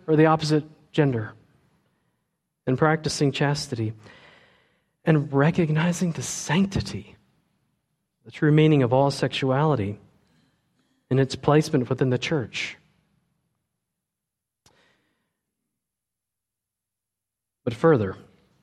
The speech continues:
there are, there are thousands of questions that are rolling through everyone's head, and I'll probably answer about three or four of them. What is forbidden regarding adultery? What's forbidden?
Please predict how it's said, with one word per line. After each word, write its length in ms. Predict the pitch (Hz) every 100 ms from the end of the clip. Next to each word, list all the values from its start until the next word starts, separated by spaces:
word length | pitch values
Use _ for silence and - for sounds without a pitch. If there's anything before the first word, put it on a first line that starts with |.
| _ _ _ _ _ _ _ _ _ _ _ _ _ _
there 160 | 123 120
are, 120 | 113
there 220 | 135 123
are 100 | 117
thousands 500 | 110 147 170 160 156
of 120 | 143
questions 560 | - 147 135 - 131 123
that 100 | 123
are 100 | 120
rolling 360 | 120 135 143 139
through 160 | 131
everyone's 400 | 135 151 143 143
head, 260 | 143 135 135
and 80 | 123
I'll 80 |
probably 360 | 120 147 135 127
answer 280 | 139 135 123
about 280 | 131 127 -
three 160 | 165
or 60 | 170
four 280 | 165 156 135
of 80 |
them. 180 | 98 98 - _ _ _ _ _ _ _ _ _ _ _ _ _ _ _ _ _ _ _ _ _
What 160 | 135 156
is 100 | 175
forbidden 500 | - 147 160 151 143
regarding 440 | 131 131 127 123
adultery? 560 | 120 147 156 135 107 87 - _ _ _ _ _ _ _ _ _ _
What's 160 | - 180
forbidden? 540 | - 202 208 143 101